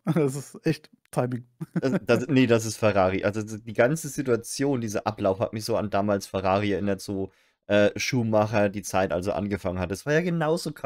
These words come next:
Speaker 1: Ja,
Speaker 2: chaotisch.
Speaker 1: neunziger Jahre. Ja,
Speaker 2: Ja,
Speaker 1: ja,
Speaker 2: ja,
Speaker 1: ja.
Speaker 2: das war ja f-, äh, das war ja echt der Hammer.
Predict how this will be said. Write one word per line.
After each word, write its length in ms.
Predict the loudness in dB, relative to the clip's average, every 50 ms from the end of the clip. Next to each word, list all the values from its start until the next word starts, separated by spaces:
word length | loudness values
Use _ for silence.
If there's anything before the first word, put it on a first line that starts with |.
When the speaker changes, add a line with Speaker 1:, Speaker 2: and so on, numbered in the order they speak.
| 0 4
Speaker 1:
Ja, 280 | 6 6 6 4 2
Speaker 2:
chaotisch. 60 | -2
Speaker 1:
neunziger 460 | 0 2 2 2 2 0 0 2 2 4
Jahre. 300 | 4 4 2 0 0 -2
Ja, 180 | -2 -2 2 4
Speaker 2:
Ja, 100 | 6 6
Speaker 1:
ja, 40 | 6
Speaker 2:
ja, 200 | 8 6 6 4
Speaker 1:
ja. 0 |
Speaker 2:
das 160 | 2 2 2
war 140 | 2 2 4 4
ja 80 | 2
f-, 140 | 0 -2 -6
äh, 40 | -6
das 320 | -4 -4 -4 -4 -4 -2 0
war 140 | 0 2
ja 80 | 2 2
echt 220 | 0 -4 -8 -8 -8
der 100 | -6 -4
Hammer. 260 | -4 -6 -6 -10